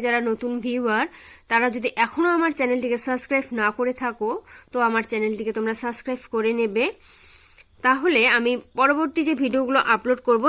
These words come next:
সেই ভিডিওগুলো নোটিফিকেশন তোমরা পেয়ে যাবে। ঠিক আছে? আর ভিডিওগুলিকে তোমরা লাইক করবে এবং কিছু জানার থাকলে কমেন্ট সেকশনে তোমরা কমেন্ট করে জানাবে, আর তোমাদের বন্ধুদের কাছে তোমরা ভিডিওগুলিকে শেয়ার করে দিবে। তো আজ এখানেই রাখছি, এরপরে আমি তোমাদের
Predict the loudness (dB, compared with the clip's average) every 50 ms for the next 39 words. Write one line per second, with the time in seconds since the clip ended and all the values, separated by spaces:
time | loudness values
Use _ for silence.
0 | 2 2 2 0 0 0 0 2 2 2 2 4 2 2 2 2 0 -2 -4 -4
1 | -2 -2 -2 -2 -2 -2 -4 -2 -2 -2 -2 -2 -2 -2 0 2 4 4 4 2
2 | 0 -4 -4 -6 -8 -10 -10 _ _ -20 -20 -20 -20 _ -8 -2 0 2 4 4
3 | 4 4 4 4 2 2 2 -2 -2 0 0 2 2 2 2 0 0 -2 0 2
4 | 2 4 4 4 4 2 -2 -2 -2 -2 0 2 2 2 0 0 -2 -8 -6 -4
5 | 0 2 2 2 0 0 -4 -4 -4 -2 -2 0 0 2 2 2 2 0 0 -2
6 | -4 -2 -2 -2 0 0 0 0 0 -2 -4 -6 -4 -4 -2 -2 -2 -2 -4 -4
7 | -4 -2 -2 -2 0 0 0 -2 -2 0 0 0 0 0 0 0 0 0 0 0
8 | -2 -2 -2 -10 -20 -20 -20 -16 -6 0 2 2 2 2 0 0 0 2 2 0
9 | 2 2 0 0 0 0 0 -2 -2 -2 -4 -4 -4 -4 -4 -2 -2 -2 -2 -2
10 | -2 0 2 2 2 2 0 -2 -2 -2 -2 0 0 2 2 2 0 -2 -4 -2
11 | -2 -4 -4 -6 -10 -10 -14 -14 -16 _ _ -20 -20 -20 _ _ -2 2 2 2
12 | 2 2 -2 0 0 0 2 2 4 2 2 2 2 0 0 2 2 2 2 0
13 | -2 -2 0 0 2 2 2 0 0 0 0 -2 -2 -2 -2 -2 -2 0 0 0